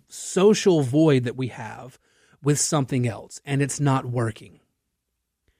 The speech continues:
I want to talk more about this today. I also want your input. Two three two fifteen forty-two.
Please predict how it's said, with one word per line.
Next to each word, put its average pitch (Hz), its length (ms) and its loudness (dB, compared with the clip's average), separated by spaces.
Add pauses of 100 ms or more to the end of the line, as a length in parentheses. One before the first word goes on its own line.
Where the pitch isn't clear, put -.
(320)
I - 80 2
want 285 140 6
to - 80 -2
talk 196 200 6
more 160 260 6
about 139 200 2
this 147 140 -2
today. 156 160 0
I 160 120 6
also 247 260 6
want 170 360 2
your 151 140 2
input. 123 420 -6
Two 277 140 4
three 226 200 -4
two 180 180 2
fifteen 180 600 2
forty-two. 139 580 0